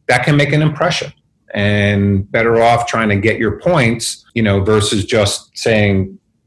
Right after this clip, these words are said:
"Forget it, you know, it's gonna be negative anyway, so I'm not gonna bother." So we have a number of journalists on staff, and I think that for us,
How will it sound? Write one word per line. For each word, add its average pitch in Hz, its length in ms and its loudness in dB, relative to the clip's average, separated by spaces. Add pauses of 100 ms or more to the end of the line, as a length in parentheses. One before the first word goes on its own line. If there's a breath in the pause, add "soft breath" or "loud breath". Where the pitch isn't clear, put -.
(140)
"Forget 98 380 0
it, 98 180 0 (440)
you 104 100 0
know, 87 200 0
it's 82 140 -4
gonna 104 180 0
be 95 100 0
negative 95 380 2
anyway, 98 360 2
so 92 160 -2
I'm 90 80 0
not 92 200 0
gonna 87 120 -2
bother." 113 540 0 (480 loud breath)
So 113 640 2 (480)
we 127 220 2
have 139 220 4
a 117 60 2
number 113 420 2
of 104 100 2
journalists 101 540 0
on 92 220 -2
staff, 120 760 -2
and 95 140 0
I 95 80 0
think 104 460 -2
that 95 360 -2
for 95 280 -4
us, 107 500 -2